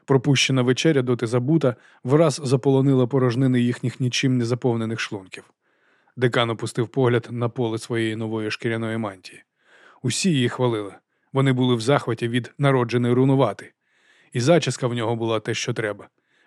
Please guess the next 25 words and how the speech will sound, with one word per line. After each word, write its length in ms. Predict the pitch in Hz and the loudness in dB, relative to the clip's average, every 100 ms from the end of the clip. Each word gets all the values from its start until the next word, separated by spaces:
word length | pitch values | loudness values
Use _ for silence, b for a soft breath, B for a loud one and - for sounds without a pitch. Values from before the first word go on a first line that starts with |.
| - | -4
Він 140 | 120 | -2
замислився, 600 | 120 123 123 131 113 117 - b b | 2 2 2 0 -4 -6 -8 b b
чи 120 | 131 | -2
не 100 | 123 | 2
варто 320 | 151 156 131 | 2 2 0
зголити 420 | 101 123 135 123 | 0 2 2 0
бороду 420 | 123 165 143 127 | 2 4 4 4
і 40 | 117 | 2
лишити 380 | 120 - 143 120 | 0 0 -2 -2
невеличкі 500 | 120 120 123 - 131 | 0 0 -2 -2 -2
бакенбарди. 760 | 123 135 135 135 104 - - - _ _ _ - | 0 0 0 2 0 -2 -16 -20 _ _ _ -8
Він 140 | 123 | -4
відчував, 480 | 123 113 135 143 127 | -2 0 0 2 2
що 140 | - 107 | -2 -6
це 140 | 131 | -4
буде 240 | 117 113 | -4 -4
правильно. 540 | 107 127 135 107 98 95 _ _ _ _ _ | -4 0 0 0 -10 -20 _ _ _ _ _
І 280 | 143 139 131 - | 2 2 2 0
кава. 420 | 117 107 - - _ _ _ _ _ _ | -2 -4 -10 -20 _ _ _ _ _ _
Так, 280 | 160 - - | 0 0 -4
справді, 460 | - 135 120 107 - b b b b | -2 0 0 -4 -16 b b b b
кава 340 | 175 160 131 | 4 4 2
чомусь 300 | - 135 135 | 0 0 2
була 260 | 127 127 120 | 2 0 2
доречною. 520 | 127 123 - - | 2 0 -2 -12